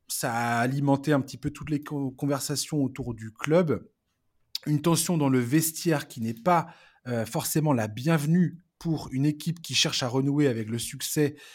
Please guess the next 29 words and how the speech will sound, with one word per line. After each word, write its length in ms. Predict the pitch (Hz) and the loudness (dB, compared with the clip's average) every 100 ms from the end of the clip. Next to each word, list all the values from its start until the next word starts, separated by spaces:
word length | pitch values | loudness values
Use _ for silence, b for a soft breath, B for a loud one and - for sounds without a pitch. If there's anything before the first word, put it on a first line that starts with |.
| B B B | B B B
après 360 | 131 - 143 139 | -6 -2 -2 -2
avoir, 520 | 127 117 127 123 120 113 | -2 -2 0 -2 -4 -8
euh, 520 | 107 104 101 98 95 - - - _ _ _ _ _ | -8 -10 -12 -14 -16 -20 -20 -20 _ _ _ _ _
obtenu 400 | 160 135 160 151 | -2 -2 -2 2
une 180 | 147 123 | 0 0
place 240 | 143 139 139 | -2 -2 -4
en 60 | |
co-, 200 | - 120 | -6 -6
en 100 | 117 | -6
finale 260 | - 143 135 | -2 0 0
de 80 | 123 | 0
conférence 520 | 135 - 123 123 - | -4 -4 -2 -2 -4
en 60 | |
deux 140 | 104 113 | -4 -2
mille 180 | 120 107 | -2 -2
vingt 240 | 110 - | -4 0
et 80 | 135 | 4
un. 160 | 220 233 B B B 127 | 4 2 B B B 2
Depuis, 440 | 156 160 - 190 | 2 2 0 4
les 160 | 156 156 | 4 4
Hawks 320 | 165 165 - _ - | 2 2 -6 _ 6
peinent 340 | 202 127 95 - | 6 6 -2 -8
à 100 | 139 | -8
confirmer, 680 | - 147 - 139 147 147 127 117 | -6 -8 -4 -2 2 2 0 -8
euh, 260 | 107 107 92 64 - - _ _ _ | -10 -10 -14 -16 -20 -20 _ _ _
bah, 160 | 113 120 | -8 -4
leur 160 | 120 | -4
statut 460 | - 147 143 - 160 | -2 -2 -2 -4 -2
de, 240 | 123 113 | -2 -4